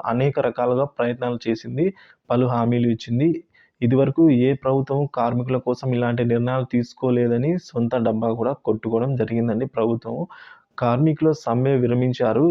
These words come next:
ఇప్పుడు ఆ హామీలు అమలులో ప్రభుత్వ ధోరణి చూస్తే అదే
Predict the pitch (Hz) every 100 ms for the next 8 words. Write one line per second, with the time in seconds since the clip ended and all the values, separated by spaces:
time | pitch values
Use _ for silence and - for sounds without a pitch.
0 | 147 127 143 127 - 117 113 113 120 131
1 | 147 147 147 - - 117 127 123 120 160
2 | 190 - - _ _ _ _ - 120 156
3 | 165 160 123 123 123 120 123 123 - 143
4 | - 110 110 139